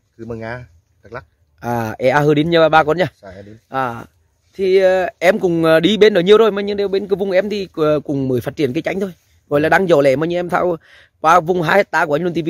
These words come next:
Speaker 2: này thì em cảm nghiệm là như nào?
Speaker 1: Chưa có vườn nào đạt đỉnh như vườn này.
Speaker 2: À vậy hả?
Speaker 1: Dạ.
Speaker 2: Thì, ờ, tôi sẽ đi một vòng cho bà con được biết nhé. Tôi, tôi không phải đứng một chỗ đâu. Đây, cái lượng cành, lượng quả như này đây.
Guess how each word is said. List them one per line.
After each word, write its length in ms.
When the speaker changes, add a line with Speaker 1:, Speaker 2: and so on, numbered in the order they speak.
Speaker 2:
này 80
thì 100
em 100
cảm 220
nghiệm 200
là 60
như 120
nào? 100
Speaker 1:
Chưa 160
có 120
vườn 180
nào 140
đạt 200
đỉnh 180
như 60
vườn 140
này. 160
Speaker 2:
À 240
vậy 100
hả? 140
Speaker 1:
Dạ. 100
Speaker 2:
Thì, 180
ờ, 120
tôi 200
sẽ 160
đi 100
một 120
vòng 220
cho 80
bà 100
con 140
được 60
biết 180
nhé. 80
Tôi, 140
tôi 120
không 60
phải 80
đứng 140
một 100
chỗ 140
đâu. 100
Đây, 180
cái 120
lượng 180
cành, 180
lượng 140
quả 140
như 120
này 120
đây. 100